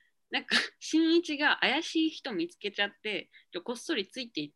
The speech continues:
た時に黒の組織が悪いことしてる現場を見ちゃって、でもなんかその黒の組織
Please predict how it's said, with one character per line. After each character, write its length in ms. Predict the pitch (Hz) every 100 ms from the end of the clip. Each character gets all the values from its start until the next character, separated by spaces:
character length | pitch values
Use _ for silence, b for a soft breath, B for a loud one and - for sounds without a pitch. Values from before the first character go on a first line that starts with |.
| -
た 100 | 165
時 300 | - 175 190
に 240 | 269 -
黒 220 | - 233 208
の 100 | 185
組 160 | 180
織 260 | 180 - -
が 80 | 139
悪 220 | 160 226
い 60 |
こ 100 | -
と 100 | 151
し 80 | -
て 100 | -
る 100 | 143
現 260 | 139 180 233
場 160 | 226
を 20 | 175
見 200 | 190 -
ち 100 | 160
ゃ 60 |
っ 40 | - -
て、 260 | 175 - _ b b 165 b b _ -
で 80 |
も 100 | 190
な 160 | 190 202
ん 40 |
か 120 | 185 170
そ 140 | 214
の 220 | 175 170 -
黒 220 | 302 285
の 140 | 190
組 180 | 170 202
織 380 | 202 - 147 -